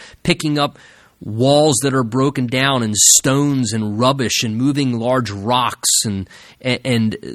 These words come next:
things like this out of the way. They're taking gates that have been burned with fire and they're trying to remove the old ones and repair and restore things. This was hard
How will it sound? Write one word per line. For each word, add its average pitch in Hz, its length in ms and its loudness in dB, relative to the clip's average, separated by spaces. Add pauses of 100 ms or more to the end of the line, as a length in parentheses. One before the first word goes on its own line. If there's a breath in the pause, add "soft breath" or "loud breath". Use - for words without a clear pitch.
(120)
things 156 300 2
like 135 180 2
this 147 220 2
out 135 100 2
of 127 60 2
the 123 80 0
way. 131 240 0
They're 123 120 -2
taking 135 520 -2
gates 139 380 2
that 131 60 -4
have 117 60 -2
been 110 220 -2
burned 139 340 0
with 135 220 -4
fire 131 360 2
and 113 120 -2
they're 117 100 -4
trying 131 320 -4
to 123 140 -4 (260 loud breath)
remove 127 480 2
the 131 140 2
old 135 240 0
ones 117 320 -2
and 113 120 -2
repair 139 560 0
and 117 120 0
restore 143 460 0
things. 113 280 -6
This 208 160 -10
was 175 140 -6
hard 160 480 -4